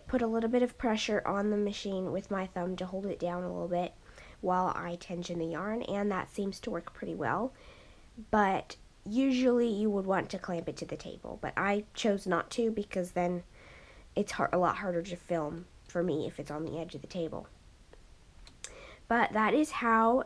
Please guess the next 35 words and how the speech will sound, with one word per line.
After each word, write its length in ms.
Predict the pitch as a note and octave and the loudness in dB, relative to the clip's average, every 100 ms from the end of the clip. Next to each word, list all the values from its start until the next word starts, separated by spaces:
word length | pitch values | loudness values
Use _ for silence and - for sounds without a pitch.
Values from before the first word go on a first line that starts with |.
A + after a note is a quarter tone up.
| - | -2
that 420 | A3 G#3 G#3 - | 0 2 2 0
you 180 | G#3 A3 | 0 2
make 340 | G#3 G#3 A3 - | 2 2 -2 -2
a 180 | F#3+ G3+ | -2 -2
flat 320 | G3+ F#3 - | -2 -4 -4
panel 300 | G3+ G#3 G#3 | -2 -2 0
on 160 | G#3 | 0
your 140 | G3 E3+ | 0 -2
Addi 200 | F#3+ G#3 | -2 0
machine. 480 | A3+ - D#3 F#3 C#4 - - - - - | -2 -4 -4 -4 -4 -10 -20 -20 -20 -2
And 480 | G#3 G#3 G#3+ G#3+ G3+ | 2 6 6 4 2
when 520 | - G3+ G3+ G#3+ B3 C#4+ - - - - | 2 2 4 4 4 0 -8 -20 -18 -4
you 280 | A#3+ B3 G3+ | 2 4 4
are 180 | A3 | 4
finished 600 | A3+ - A3 C#4 F4 - - | 2 2 4 4 2 -6 -2
and 160 | G#3 | 2
it's 220 | G3+ G#3 G#3 | 2 0 -8
as 140 | G#3+ | -2
long 200 | G3 G3+ | 0 2
as 160 | G#3 G#3+ | 0 0
you 80 | |
want 180 | G#3 G#3 | 2 2
it 100 | - | 2
to 80 | - | -4
be, 340 | G3+ G3+ C4 - - - - - - | 0 2 0 -2 -14 -20 -20 -10 4
um, 480 | A3 G3+ F3+ E3+ - | 6 6 0 -6 -4
you 140 | G#3+ | 0
want 240 | G#3+ G#3 G#3+ | 4 4 6
to 100 | C4 | 6
remember 680 | B3+ E4+ G#4+ B3+ F3+ A#3 - - - - - | 8 8 8 8 8 6 -4 -20 -20 -20 0
that 280 | A3 G#3 G3+ | 6 6 8
when 200 | G#3 B3 | 6 8
you 80 | |
measure 420 | C#4+ C4+ D#4 D4 A3 | 8 8 8 8 6
it, 300 | G3 - | 4 0